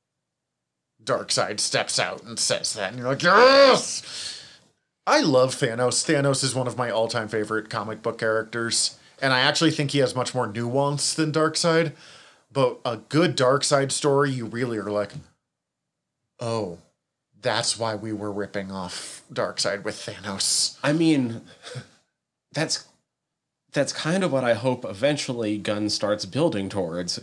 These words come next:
Speaker 2: in the D C U, is to get to that moment. If you could recreate Darkseid is on the big screen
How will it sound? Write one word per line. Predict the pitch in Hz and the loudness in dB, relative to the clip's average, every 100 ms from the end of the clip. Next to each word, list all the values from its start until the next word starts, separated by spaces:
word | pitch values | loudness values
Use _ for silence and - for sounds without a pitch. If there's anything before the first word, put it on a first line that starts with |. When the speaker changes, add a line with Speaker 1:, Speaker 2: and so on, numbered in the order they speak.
| - | -6
Speaker 2:
in | 104 95 92 | -4 -2 -4
the | 95 | -2
D | 95 | -2
C | 90 98 | -2 -2
U, | 85 87 82 87 92 _ _ | -2 -2 -2 -6 -10 _ _
is | 113 107 | -4 -4
to | - 110 | -4 -4
get | 127 131 | -4 -4
to | - | -4
that | 104 107 113 | -2 0 0
moment. | 92 101 95 76 - _ _ _ _ _ | -2 -4 -4 -6 -12 _ _ _ _ _
If | 107 117 | -8 -2
you | 139 | -2
could | 175 131 | -2 -4
recreate | 104 107 123 - 95 104 165 | -4 -4 -4 -4 -4 -4 -2
Darkseid | 95 107 - 107 101 | 0 0 0 -2 -2
is | 90 92 107 107 - - _ _ _ _ _ _ | -2 -2 -2 -2 -6 -8 _ _ _ _ _ _
on | 98 107 | -4 -2
the | 98 | -2
big | 90 92 | -4 -4
screen | - 127 139 151 165 | -4 -4 -2 -2 -2